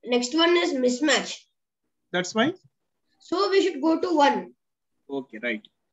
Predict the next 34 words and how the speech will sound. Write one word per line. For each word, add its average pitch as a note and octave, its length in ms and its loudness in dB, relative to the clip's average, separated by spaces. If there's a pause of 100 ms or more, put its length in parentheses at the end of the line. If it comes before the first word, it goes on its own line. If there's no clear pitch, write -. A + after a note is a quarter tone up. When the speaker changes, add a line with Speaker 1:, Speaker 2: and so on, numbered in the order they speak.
(300)
Speaker 1:
Yes, B3 220 -4
sir. B3 200 -4
Eight C#4+ 300 0
plus F#4 220 -2
two F4+ 100 -6
is F4 160 0
equal E4 240 -6
to F#4 260 -8
ten. E4+ 300 -2
Five, D4 280 -2 (140)
so, E4 360 -6 (340)
um, B3 460 -2
two F4+ 380 -2
goes E4+ 220 -10
to F4+ 200 -8
five D4 220 -2
is F4 200 -2
equal E4 260 -6
to F4 100 -6
seven. C4+ 480 -2 (240)
Speaker 2:
Yeah, C#3+ 260 0
here A3+ 260 2
instead A3+ 360 4
of A3+ 140 2
telling A3 260 2
eight G3 240 2
plus A3 140 0
two A3 160 0
is G#3+ 160 0
ten, F#3 320 -4
uh, G3 600 -6
you A3 140 2
can, G#3 300 0
uh, F3+ 220 -4